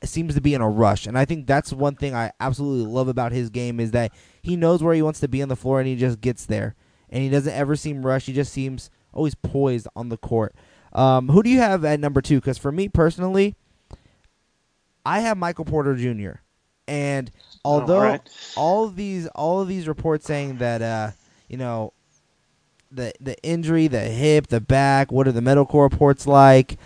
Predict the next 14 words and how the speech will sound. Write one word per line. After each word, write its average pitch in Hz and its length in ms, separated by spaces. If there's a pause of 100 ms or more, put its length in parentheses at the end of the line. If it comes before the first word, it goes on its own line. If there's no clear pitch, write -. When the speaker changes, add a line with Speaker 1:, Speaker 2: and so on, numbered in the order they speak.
(340)
Speaker 1:
Um, 110 600 (360)
you 143 120
know, 135 100
it, 151 160
it's 175 180
a 175 60
bit 196 180
concerning. 160 680 (520)
But 185 300
if 135 200
he's 220 320
the 175 120
guy, 120 500 (920)
I'm, 220 220